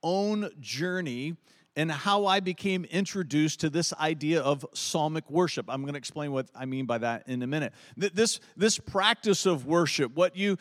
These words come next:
see us doing in here on Saturday night, has not always been a part of my life. There, there was a, a time in my life where I stepped into a setting,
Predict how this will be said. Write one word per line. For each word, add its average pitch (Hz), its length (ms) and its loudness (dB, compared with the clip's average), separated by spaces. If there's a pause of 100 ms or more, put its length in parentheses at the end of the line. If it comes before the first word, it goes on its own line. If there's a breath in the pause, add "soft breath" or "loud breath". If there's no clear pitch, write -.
(180 loud breath)
see 208 320 -2
us 185 180 2
doing 185 480 0
in 175 220 -4
here 202 420 0
on 165 160 0
Saturday 175 460 0
night, 190 220 2
has 156 120 -4
not 175 180 2
always 170 360 4
been 175 240 0
a 156 80 -2
part 180 300 0
of 147 120 -4
my 170 140 0
life. 180 260 2
There, 175 200 2
there 180 140 2
was 185 200 2
a, 170 100 2 (240 loud breath)
a 185 100 4
time 254 440 2
in 202 80 0
my 165 160 2
life 170 320 2
where 156 100 2
I 185 160 4
stepped 202 400 0
into 233 320 0
a 175 60 6
setting, 185 640 0